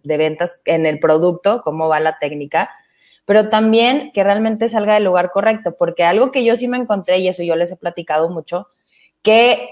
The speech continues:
yo estuve en un lugar muy bien, me iba súper bien económicamente, pero todo lo que yo sentía era un fracaso total, o sea,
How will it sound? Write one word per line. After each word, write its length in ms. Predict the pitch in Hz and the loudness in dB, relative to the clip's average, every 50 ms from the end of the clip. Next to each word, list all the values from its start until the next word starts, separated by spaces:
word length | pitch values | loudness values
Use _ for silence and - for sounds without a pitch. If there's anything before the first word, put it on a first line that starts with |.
| - | -10
yo 160 | - 185 202 208 | -2 0 2 2
estuve 400 | 220 214 - 226 226 220 226 226 | 2 2 0 2 2 4 4 4
en 100 | 226 220 | 2 2
un 100 | 220 220 | 0 0
lugar 300 | 226 226 226 214 208 214 | 0 2 2 2 2 0
muy 260 | 214 226 247 262 277 | 0 0 0 -2 -2
bien, 480 | 262 262 254 247 262 285 330 320 - _ - | -2 -2 -2 -2 -2 -4 -4 -6 -12 _ -8
me 180 | 185 180 175 | -4 -4 -2
iba 160 | 175 175 170 | 0 0 -2
súper 360 | 170 - 208 202 208 233 226 226 | -2 -4 -8 -8 -6 -6 -4 -4
bien 160 | 220 214 226 | -4 -4 -4
económicamente, 920 | 220 220 226 214 208 202 208 214 208 214 208 208 196 196 190 - 196 190 _ _ - | -6 -6 -6 -6 -6 -6 -8 -8 -8 -8 -6 -6 -6 -6 -6 -6 -6 -8 _ _ 0
pero 440 | 214 214 214 214 226 226 220 220 - _ _ | 2 2 4 4 2 0 0 -2 -8 _ _
todo 400 | - 240 247 247 254 254 262 277 | 0 2 4 6 4 6 4 4
lo 180 | 277 277 269 262 | 4 4 2 0
que 140 | 269 190 185 | -2 -4 -2
yo 140 | 185 185 | -2 -2
sentía 500 | 185 185 202 202 190 196 196 196 190 190 | -2 -4 -6 -8 -6 -4 -2 0 0 2
era 120 | 190 190 196 | 2 0 0
un 120 | 196 190 | -2 -4
fracaso 520 | - - 185 185 185 - 175 175 170 180 165 | -8 -6 -8 -8 -6 -4 -6 -6 -8 -10 -16
total, 520 | - 160 147 _ - 143 131 139 139 - - | -14 -14 -14 _ -6 -6 -6 -6 -10 -16 -20
o 100 | 143 139 | -20 -14
sea, 340 | 139 151 147 147 147 - | -10 -10 -8 -8 -8 -10